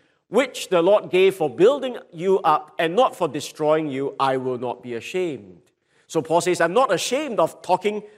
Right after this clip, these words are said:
much about my authority as an apostle of Jesus Christ. Even though the false teachers say, 'I am not sent of Christ,' I want to tell you, "I am." And the authority that has been given to me is not to destroy you,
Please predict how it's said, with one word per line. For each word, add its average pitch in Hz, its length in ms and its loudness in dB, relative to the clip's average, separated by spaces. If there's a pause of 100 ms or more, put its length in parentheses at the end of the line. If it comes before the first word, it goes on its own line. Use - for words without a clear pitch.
much 190 540 -2
about 170 360 0
my 185 320 2
authority 208 680 -2
as 175 180 -2
an 165 120 4
apostle 165 800 -2 (260)
of 175 160 2
Jesus 190 400 -6
Christ. - 640 -10 (480)
Even 311 420 4
though 302 200 4
the 269 120 4
false 302 380 0
teachers 277 340 -6
say, 277 220 0
'I 233 240 4 (100)
am 247 300 -2
not 285 300 2
sent 196 280 2
of 151 220 -8
Christ,' 160 340 0 (220)
I 165 140 4
want 175 220 2
to 147 60 -12
tell 160 280 -2
you, 160 120 -2
"I 120 240 -8
am." 107 460 -12 (380)
And 135 140 -2
the 127 100 -2
authority 220 840 2
that 143 180 -4
has 139 160 -6
been 131 180 -10
given 151 280 -2
to 143 120 -12
me 135 380 -12 (640)
is 123 160 -8
not 143 180 -4
to 120 60 -16
destroy 165 500 0
you, 220 400 0